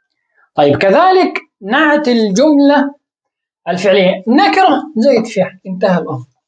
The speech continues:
مررت برجل، طبعا رجل آه، اسم مجرور، يضحك، يضحك فعل مضارع،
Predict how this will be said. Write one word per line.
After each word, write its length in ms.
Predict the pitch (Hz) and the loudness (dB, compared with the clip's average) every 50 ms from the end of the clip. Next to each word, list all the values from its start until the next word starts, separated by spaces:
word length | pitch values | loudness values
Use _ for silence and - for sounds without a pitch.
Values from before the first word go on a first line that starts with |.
| _ _ _ _ _ _ _ _ _ _ _ _ _ _ _ - | _ _ _ _ _ _ _ _ _ _ _ _ _ _ _ -4
مررت 440 | 185 214 254 302 349 339 285 - 285 | -2 0 2 2 2 2 2 2 2
برجل، 840 | 247 240 254 254 285 339 359 330 339 339 370 381 370 320 190 - - | 2 2 2 2 2 0 0 0 0 0 2 0 0 -2 -2 -2 -2
طبعا 260 | 233 233 214 208 208 233 | 0 0 2 2 0 0
رجل 260 | 247 240 233 208 208 - _ _ _ _ _ 196 | 0 0 -2 -4 -6 -10 _ _ _ _ _ -6
آه، 500 | 196 185 180 180 170 156 156 - 185 - - 208 | -4 -2 0 0 0 0 -2 -4 -6 -4 -2 -2
اسم 200 | 214 208 - 202 | 0 0 2 2
مجرور، 260 | 185 175 175 160 160 185 | 2 2 2 2 2 2
يضحك، 440 | 247 269 - - - 151 143 147 | 2 2 0 0 -2 -4 -4 -2
يضحك 440 | 175 220 262 - - - - - - | 0 0 0 0 0 -2 -2 -4 -4
فعل 340 | - - 135 139 139 151 175 | -6 -6 -4 -2 -2 0 0
مضارع، 600 | 185 208 202 254 294 311 302 254 202 165 - | 0 2 2 2 2 2 2 2 0 -2 -4